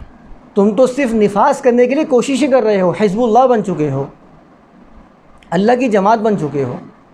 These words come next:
निस्बतें जो हैं वो अल्लाह ताला की तरफ होंगी।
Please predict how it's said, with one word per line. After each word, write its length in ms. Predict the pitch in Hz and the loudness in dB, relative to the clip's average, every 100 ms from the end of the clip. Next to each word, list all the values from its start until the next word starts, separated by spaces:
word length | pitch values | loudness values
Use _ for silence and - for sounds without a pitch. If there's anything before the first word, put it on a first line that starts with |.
| _ - 170 | _ -6 0
निस्बतें 600 | 214 180 208 240 302 277 | 2 2 0 4 2 4
जो 100 | 285 | 4
हैं 80 | 294 | 4
वो 140 | 269 | 2
अल्लाह 180 | 233 262 | 2 2
ताला 240 | 240 220 | 2 2
की 120 | 202 214 | 0 0
तरफ 300 | 190 180 - | 0 -2 -4
होंगी। 240 | 143 - | -8 -10